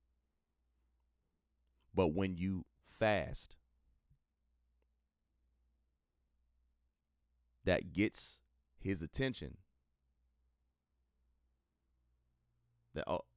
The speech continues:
okay, something, something's going on because now they're rejecting what they need. And that's why we turn down food and we turn down drinks, because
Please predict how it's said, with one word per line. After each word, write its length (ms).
okay, 460
something, 380
something's 380
going 260
on 160
because 320
now 220
they're 260
rejecting 800
what 240
they 160
need. 440
And 140
that's 220
why 120
we 140
turn 280
down 240
food 520
and 120
we 80
turn 320
down 240
drinks, 460
because 560